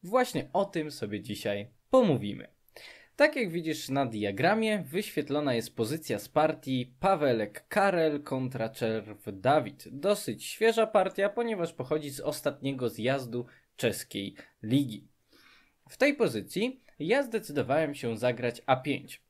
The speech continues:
Dosyć typowa pozycja, e, z wariantu przyspieszonego smoka,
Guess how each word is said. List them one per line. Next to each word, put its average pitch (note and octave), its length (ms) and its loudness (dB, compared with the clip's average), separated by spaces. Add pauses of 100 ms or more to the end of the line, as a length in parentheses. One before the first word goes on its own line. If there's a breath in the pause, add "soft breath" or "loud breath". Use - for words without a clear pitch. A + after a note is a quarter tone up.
Dosyć A3+ 580 -2
typowa E3+ 600 4
pozycja, C#3 800 0 (240 loud breath)
e, A#2+ 240 0
z A#2+ 420 -2
wariantu A#2+ 580 0
przyspieszonego A2+ 840 -4
smoka, C3+ 560 -2